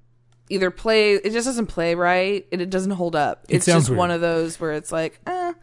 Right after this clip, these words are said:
Speaker 2: There's a
Speaker 1: yeah,
Speaker 2: lot
Speaker 1: but
Speaker 2: of,
Speaker 1: words have meanings, so
Speaker 2: there's
Speaker 1: we
Speaker 2: a
Speaker 1: need
Speaker 2: lot
Speaker 1: to
Speaker 2: of,
Speaker 1: hold to that.
Speaker 2: there's a lot of slang in this movie that I was like, "Does that work?"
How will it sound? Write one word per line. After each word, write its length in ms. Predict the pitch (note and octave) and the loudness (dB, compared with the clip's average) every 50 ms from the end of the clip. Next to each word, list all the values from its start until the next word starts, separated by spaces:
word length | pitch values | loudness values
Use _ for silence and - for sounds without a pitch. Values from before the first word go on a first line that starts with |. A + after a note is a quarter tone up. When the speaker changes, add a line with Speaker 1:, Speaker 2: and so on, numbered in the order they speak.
| - - - - | -20 -20 -4 2
Speaker 2:
There's 240 | - E3+ G#3 A3 G#3 | 4 6 6 8 8
a 40 | - | 8
Speaker 1:
yeah, 120 | G3+ - | 8 8
Speaker 2:
lot 100 | F#3+ F#3+ | 8 8
Speaker 1:
but 60 | F#3+ F3+ | 8 6
Speaker 2:
of, 40 | |
Speaker 1:
words 260 | A3 D4 - - D#4 - | 6 6 4 2 2 2
have 160 | F4+ F#4 C4+ | 2 2 2
meanings, 480 | B3 A3 A3 A3+ G#3+ F3 D3+ C#3+ - - | 2 0 -2 -2 -2 -2 -4 -6 -2 2
so 60 | D3+ | 2
Speaker 2:
there's 120 | E3 D#3 D#3+ | 4 4 6
Speaker 1:
we 60 | F3 | 6
Speaker 2:
a 20 | E3+ | 8
Speaker 1:
need 40 | E3 | 8
Speaker 2:
lot 80 | F#3+ | 6
Speaker 1:
to 60 | G3 | 6
Speaker 2:
of, 60 | G3+ G3 | 4 2
Speaker 1:
hold 220 | A3 A3 G#3 G3+ | 0 0 -2 -2
to 100 | - - | -2 -2
that. 360 | - A#2 F#2+ F2 - - - | 0 2 2 2 0 -2 -2
Speaker 2:
there's 220 | - D3 B2+ F3+ F#3 | 2 4 4 4 4
a 40 | |
lot 140 | F3 E3+ F#3+ | 4 4 4
of 60 | F#3+ - | 2 2
slang 300 | - - E3+ D#3+ D#3 D#3 | 2 2 4 4 4 2
in 60 | D3 | 0
this 160 | C#3+ A#2+ - | -2 -2 0
movie 160 | C#3+ C3+ C3 | 0 2 2
that 80 | A#2+ B2 | 2 0
I 20 | |
was 100 | A#2+ - | 0 -2
like, 220 | B2+ A#2 - - - | -2 -4 -6 -4 -2
"Does 140 | D3+ D3 C#3+ | -2 2 6
that 280 | B3+ C4+ C4+ C4+ - - - _ _ _ _ - D3+ | 6 6 6 4 0 -14 -20 _ _ _ _ -8 -4
work?" 460 | B2 B2+ B2+ B2 C#3 - - - - | 0 2 2 2 0 -2 -4 -12 -14